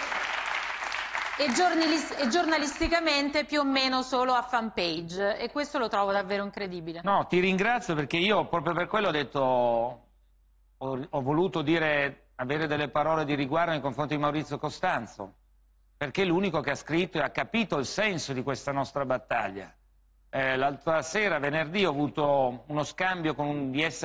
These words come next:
Speaker 2: M S con un direttore di una rivista importante, che invece la pensa probabilmente diversamente, ma nella libertà ci sta tutto.
Speaker 1: Certo.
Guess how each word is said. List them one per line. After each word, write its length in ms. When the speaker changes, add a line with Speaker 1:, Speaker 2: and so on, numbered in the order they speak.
Speaker 2:
M 220
S 200
con 120
un 100
direttore 480
di 80
una 160
rivista 380
importante, 880
che 60
invece 300
la 120
pensa 320
probabilmente 520
diversamente, 720
ma 220
nella 280
libertà 880
ci 140
sta 240
tutto. 340
Speaker 1:
Certo. 280